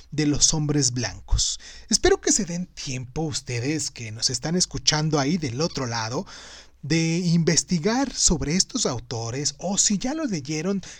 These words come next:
que se den tiempo de podernos comentar, de dejarnos sus, sus mensajitos en las diferentes plataformas que tenemos. Espero que, que puedan contribuir con nosotros también, que, que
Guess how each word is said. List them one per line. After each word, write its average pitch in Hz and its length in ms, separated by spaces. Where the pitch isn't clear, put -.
que 185 100
se 190 120
den 220 220
tiempo 190 420
de 156 120
podernos 165 520
comentar, 139 720
de 131 160
dejarnos 180 460
sus, 135 200
sus 147 220
mensajitos 143 840
en 143 100
las 131 140
diferentes 156 480
plataformas 143 720
que 120 80
tenemos. 117 560
Espero 262 400
que, 165 380
que 143 360
puedan 233 300
contribuir 147 560
con 147 160
nosotros 156 580
también, 175 640
que, 143 560
que 143 680